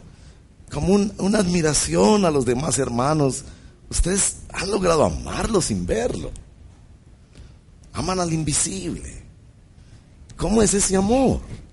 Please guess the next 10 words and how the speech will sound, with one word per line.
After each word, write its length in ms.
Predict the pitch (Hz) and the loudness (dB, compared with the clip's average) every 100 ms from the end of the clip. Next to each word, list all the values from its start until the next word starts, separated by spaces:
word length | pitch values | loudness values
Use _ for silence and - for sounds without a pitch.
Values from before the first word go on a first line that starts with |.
| - - - - - - - - - - - - - - - - - - | -20 -20 -20 -20 -20 -20 -20 -16 -16 -16 -20 -20 -20 -20 -20 -20 -20 -10
¿Cómo 160 | - - | -2 2
es 100 | 220 | 2
ese 240 | 196 - | 2 -2
amor 440 | 175 156 175 247 214 | -4 -2 2 4 4
que 120 | - | -2
persevera 840 | - 101 - 110 113 156 208 214 143 | -2 -2 -2 -2 -2 -2 -2 -2 -2
en 80 | |
esta 280 | 139 156 131 | -2 -2 -2
mujer 540 | 117 104 95 143 220 - | -4 -4 0 0 0 -4
que 240 | 170 - | -10 -12